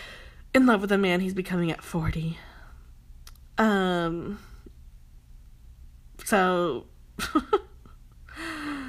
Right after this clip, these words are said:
that's that. He's not hosting the Oscars, and now the Academy is thinking about not even having an Oscars this year. Ugh. And then, like, a ton of people, like, oh, and then he was, like,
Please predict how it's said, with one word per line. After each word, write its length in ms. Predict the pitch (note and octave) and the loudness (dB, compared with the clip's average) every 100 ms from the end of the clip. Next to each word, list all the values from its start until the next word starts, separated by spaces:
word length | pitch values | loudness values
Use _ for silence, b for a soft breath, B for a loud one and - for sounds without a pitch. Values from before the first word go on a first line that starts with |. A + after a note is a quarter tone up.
| A#3+ A#3 A3+ A3 - - | -12 -12 -14 -14 -18 2
that's 260 | A3 D4+ - | 6 6 6
that. 500 | A3 F3+ F3+ D#4 - | 6 8 6 4 0
He's 240 | A#3+ B3 G3+ | 0 2 6
not 200 | F#3+ A#3 | 6 6
hosting 300 | A#3 D#4 E4+ | 2 2 4
the 60 | |
Oscars, 640 | B3+ F3+ F#3 G3 F#3+ G3+ A3+ | 6 6 4 2 4 2 2
and 120 | G#3+ | 2
now 160 | G#3+ A#3 | 6 4
the 100 | B3+ | 4
Academy 580 | B3+ - B3+ C4+ A3+ G#3 | 0 4 4 4 2 2
is 120 | G3 | 0
thinking 240 | - A#3+ A#3+ | 0 0 2
about 180 | G#3+ | 2
not 120 | G3 A#3 | 4 2
even 160 | A#3+ | 2
having 500 | A#3 A3 B3 C#4+ C#4 | 0 4 6 6 4
an 80 | B3+ | 4
Oscars 480 | C3+ F#3 G#3 A3 G3+ | 8 6 6 2 2
this 200 | G3 G3 | 0 0
year. 400 | F#3 F3 F#3 B3+ B B B B B B - - | 2 2 2 -2 B B B B B B 2 10
Ugh. 1080 | D#4+ F#4+ F4+ D#4 D4 C#4 C4 A#3+ A3+ F#3+ - | 12 12 12 10 10 8 6 6 6 6 6
And 120 | C#4 | 6
then, 100 | D4+ | 6
like, 220 | D4+ - - | 2 4 4
a 100 | A#3 | 4
ton 200 | - D#4+ | 4 2
of 80 | |
people, 220 | D#4 D#4+ E4 | 4 4 4
like, 260 | C4+ - - | 4 0 8
oh, 200 | E4 C#4 | 10 10
and 160 | G#3 C4+ | 6 4
then 100 | D#4+ | 6
he 120 | G4+ | 6
was, 120 | G4+ | 6
like, 180 | F#4 | 2